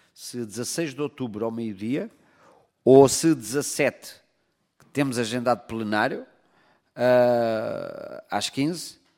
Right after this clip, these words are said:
e neste caso faríamos uma reunião uma hora antes, às duas da tarde, se, se fosse preferível. O deputado, o coordenador do Chega, ah, acabou de manifestar a sua preferência para o dia dezassete.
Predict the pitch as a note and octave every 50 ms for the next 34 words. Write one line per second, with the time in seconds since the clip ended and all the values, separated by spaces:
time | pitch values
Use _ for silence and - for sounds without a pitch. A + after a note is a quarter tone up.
0 | _ - A2 A#2 A#2+ A2+ - - - B2 B2 A#2+ - - - A#2+ A2+ A#2+ B2 B2
1 | A#2+ A#2+ A2 - - - _ - - _ _ _ _ _ - - A2+ A#2 A#2+ B2
2 | A2+ G2+ B2 B2 A#2 A#2+ A#2+ A#2 A2+ A2+ A#2+ B2 B2 - - - - - - A#2+
3 | A#2+ A#2 A2+ A2 A2 A2 A2+ A#2+ A#2+ A2 - B2 A#2+ A#2 G#2+ A2+ A2+ A2+ G#2+ A#2+
4 | A2+ - B2 B2+ C3+ - - - C#3+ D3 C#3+ C3+ - - - C3 B2+ - - _
5 | - - - - B2+ B2 A2 G2 G2+ - _ - - - - - - - A#2+ -
6 | - - - - C#3 C3 B2+ B2 C3 B2+ B2+ B2+ B2+ A#2+ A#2 G#2 G2 - - -
7 | B2+ A2+ C3 C3+ C3 C3 B2+ B2+ B2 - - C#3+ B2 G2 F#2+ - - - - _
8 | _ _ _ - - - A2+ A2+ A2 A2 A2 G#2+ G#2+ G#2+ A2 - F#2+ F2+ - -
9 | - A2+ G#2+ - A#2+ A#2 G2+ A2+ A#2 A2+ A2 A2+ A#2 A#2 A#2 A#2 A2+ - - -
10 | - - - - A#2 C3 B2 B2+ A#2+ - - - C3 B2+ B2 - - C3+ A2 -
11 | - - C3 B2+ A#2+ - - C3 B2 C3 C3+ B2+ A#2+ C3+ C#3+ - - C3 A2+ G2
12 | - _ _